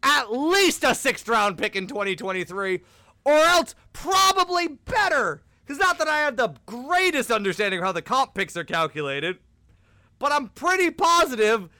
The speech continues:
that Stephon Gilmore leaving for a decent-sized deal would wind up with a comp pick that's better than a twenty twenty-three sixth-round pick. So no, Jordan, literally doing nothing probably gets him a better asset.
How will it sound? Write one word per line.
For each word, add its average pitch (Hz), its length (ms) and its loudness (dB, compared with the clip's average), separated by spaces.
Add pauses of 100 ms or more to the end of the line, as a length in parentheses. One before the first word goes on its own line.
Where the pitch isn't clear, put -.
(140)
that 220 140 -4
Stephon 302 500 -2
Gilmore 302 400 2
leaving 220 480 -2
for 247 220 2
a 214 40 0
decent-sized 277 880 0
deal 254 380 0 (160)
would 254 380 0
wind 247 380 2
up 226 120 0
with 202 120 -2
a 202 60 -4
comp - 360 -4
pick 196 140 -6
that's 190 180 -8
better 185 240 -4
than 175 100 -4
a 175 80 -4
twenty 170 300 -8
twenty-three 170 520 -6
sixth-round 170 680 -6
pick. 160 320 -6 (680)
So 233 140 -2
no, 311 260 4
Jordan, 269 420 0
literally 370 360 2
doing 339 380 2
nothing 320 400 0
probably 302 340 0
gets 277 200 -2
him 294 80 -4
a 269 80 0
better 247 260 0
asset. 196 460 -4